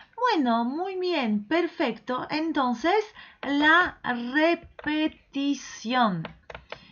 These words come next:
Bueno, lo más irregular, sto y dwieście.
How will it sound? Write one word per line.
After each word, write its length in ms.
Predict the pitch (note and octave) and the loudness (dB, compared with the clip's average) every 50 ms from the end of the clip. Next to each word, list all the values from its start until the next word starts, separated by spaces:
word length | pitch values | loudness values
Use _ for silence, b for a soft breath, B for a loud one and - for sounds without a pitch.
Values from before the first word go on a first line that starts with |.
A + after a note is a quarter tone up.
| B B B B _ _ _ _ _ _ _ _ | B B B B _ _ _ _ _ _ _ _
Bueno, 580 | - F3+ F3+ F#3+ F3+ E3 D#3+ D#3 - - - _ _ _ | -10 -8 -4 -2 -2 -2 -4 -6 -8 -12 -18 _ _ _
lo 260 | - G#3 G#3 A3 A#3+ | -8 -4 -2 -2 0
más 300 | C4 C#4+ D4+ D4+ D4+ - | 2 2 2 2 0 0
irregular, 840 | D4+ D#4 C#4+ D#4 D#4 C4+ C#4+ D4+ D4+ D4+ D4 D4+ D#4 E4 E4+ E4 - - _ _ _ | -2 0 2 0 0 0 0 0 4 4 6 6 6 4 2 0 -4 -10 _ _ _
sto 640 | - - - - - - - A#3+ F#3+ D#3 D3+ - - _ _ _ _ _ _ _ _ _ _ _ _ _ _ _ _ | -16 -14 -14 -14 -6 6 8 8 8 8 6 -2 -14 _ _ _ _ _ _ _ _ _ _ _ _ _ _ _ _
y 460 | F#3+ F#3+ G3 G#3 A#3 C4+ F4 F4 - _ _ _ _ _ _ _ _ | -8 -4 -2 -2 -2 -2 -4 -8 -12 _ _ _ _ _ _ _ _
dwieście. 1200 | - F#3+ F3+ F3 D#3+ F3 E3 D#3+ F3 G3 G#3 G#3+ G#3 G#3 - - - - - - - C#3 - - | -8 -6 -4 -4 -2 -4 -4 -2 0 2 2 2 2 0 -4 -8 -10 -12 -12 -12 -12 -12 -12 -14